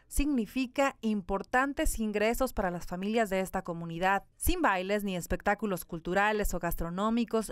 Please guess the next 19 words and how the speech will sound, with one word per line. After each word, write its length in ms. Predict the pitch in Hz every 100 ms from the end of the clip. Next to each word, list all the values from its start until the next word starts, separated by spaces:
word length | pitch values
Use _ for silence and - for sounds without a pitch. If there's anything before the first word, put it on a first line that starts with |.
| -
ni 220 | 208 214
exposiciones 800 | 175 - 185 190 - 233 302 339
de 80 | 233
los 140 | 175
productos 500 | - 175 196 214 175
realizados 500 | 165 156 160 196 180
con 140 | - 165
ese 180 | 165
fruto, 440 | 208 294 262 208 190
se 160 | - 226
vivirán 460 | 226 240 262 269
este 200 | 254 -
verano 440 | 220 196 196 220 233
en 100 | 214
San 180 | 180
Antonio 360 | 165 160 190 190
de 80 | 180
las 180 | 170 185
Alazanas, 800 | 175 180 240 240 233 175 -